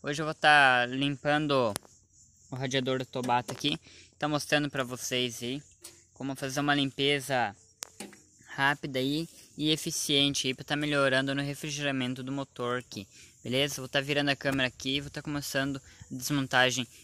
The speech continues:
do capô aqui pra tá mostrando pra vocês, beleza?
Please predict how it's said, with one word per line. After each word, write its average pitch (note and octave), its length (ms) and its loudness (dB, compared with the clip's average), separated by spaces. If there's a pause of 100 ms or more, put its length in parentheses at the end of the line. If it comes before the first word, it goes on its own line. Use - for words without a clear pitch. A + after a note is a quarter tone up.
(100)
do C3+ 120 -4
capô C3 380 0
aqui B2+ 220 -6
pra C#3+ 100 -10
tá D3 100 -6
mostrando C#3+ 380 -6
pra C#3 140 -6
vocês, A2+ 480 -8
beleza? A2+ 580 -2